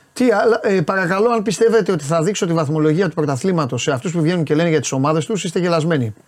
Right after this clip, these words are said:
Δείξτε τη βαθμολογία του πρωταθλήματος. Θα σας έπιασα από το τέτοιο, αλλά δεν με νοιάζει. Αυτός που θα κρίνει τη βαθμολογία είναι ο Μάνος Χωριανόπουλος.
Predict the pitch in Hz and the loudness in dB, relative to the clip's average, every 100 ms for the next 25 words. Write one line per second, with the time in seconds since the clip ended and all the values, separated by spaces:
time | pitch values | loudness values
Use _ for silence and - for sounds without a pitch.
0 | - 156 165 151 135 127 120 117 104 92 | -6 -4 -2 -2 -2 -2 -2 -2 -4 -6
1 | 104 101 92 - _ _ _ _ _ _ | -8 -10 -12 -16 _ _ _ _ _ _
2 | _ - 135 139 143 131 120 120 117 117 | _ -8 -6 -4 -4 -4 -4 -4 -2 -4
3 | 113 113 117 131 170 151 135 120 131 143 | -4 -4 -6 -4 -2 0 0 -2 -2 -2
4 | 185 - - - - _ _ - 170 160 | -4 -8 -20 -20 -20 _ _ -6 -4 -2
5 | 208 - 175 185 180 156 151 139 151 143 | -2 -2 -2 0 2 2 2 0 2 2
6 | 190 226 233 196 185 175 208 175 175 170 | 2 0 0 0 0 0 -2 0 0 0
7 | 151 117 98 - | 0 -4 -8 -14